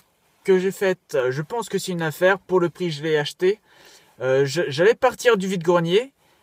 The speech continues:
voilà, je, j'avais fait au moins deux tours,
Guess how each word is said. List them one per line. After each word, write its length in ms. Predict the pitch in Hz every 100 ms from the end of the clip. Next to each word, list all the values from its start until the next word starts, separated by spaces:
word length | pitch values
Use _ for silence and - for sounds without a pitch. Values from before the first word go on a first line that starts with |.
| _ _ _ -
voilà, 220 | 131 151
je, 400 | 151 151 147 131 _ _ _ - _
j'avais 200 | 135 170
fait 120 | 165
au 100 | 220
moins 240 | 208 214 196
deux 180 | 165 226
tours, 460 | - 226 226 147